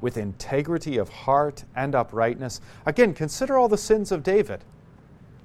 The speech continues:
But David had a repentant heart and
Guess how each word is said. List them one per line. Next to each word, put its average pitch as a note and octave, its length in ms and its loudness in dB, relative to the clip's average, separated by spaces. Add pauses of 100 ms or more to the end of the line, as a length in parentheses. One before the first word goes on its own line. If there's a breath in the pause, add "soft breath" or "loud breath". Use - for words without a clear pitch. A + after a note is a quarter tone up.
(240)
But C#3 140 -4
David G3+ 280 6
had F3+ 140 2
a F3+ 40 2
repentant E3+ 600 -2
heart F3+ 480 -4 (440)
and B2 440 -6